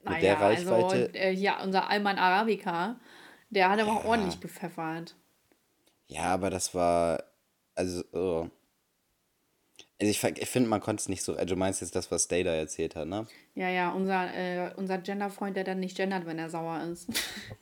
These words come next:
Speaker 1: Ja, also es, ich
Speaker 2: War doch
Speaker 1: glaub,
Speaker 2: der,
Speaker 1: das
Speaker 2: oder?
Speaker 1: war, ja, ja.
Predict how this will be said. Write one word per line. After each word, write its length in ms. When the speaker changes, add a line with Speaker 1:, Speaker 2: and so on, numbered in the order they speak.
Speaker 1:
Ja, 360
also 180
es, 160
ich 120
Speaker 2:
War 80
doch 80
Speaker 1:
glaub, 100
Speaker 2:
der, 160
Speaker 1:
das 80
Speaker 2:
oder? 160
Speaker 1:
war, 320
ja, 80
ja. 400